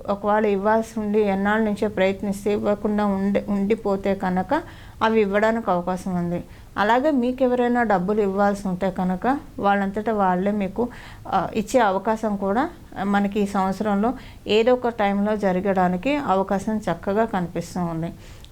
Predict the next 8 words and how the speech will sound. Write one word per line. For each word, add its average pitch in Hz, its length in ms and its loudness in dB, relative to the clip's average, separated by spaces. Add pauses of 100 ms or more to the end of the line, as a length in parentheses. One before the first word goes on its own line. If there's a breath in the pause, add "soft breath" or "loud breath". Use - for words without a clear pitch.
(100)
ట్రావెలింగ్‌లో 247 640 4
కొంచెం 220 440 0
జాగ్రత్తగా 208 560 2
ఉండాలి. 196 340 2
మీ 220 120 2
కమ్యూనికేషన్ 254 800 0
కొంచెం 226 360 0
జాగ్రత్తగా 190 680 0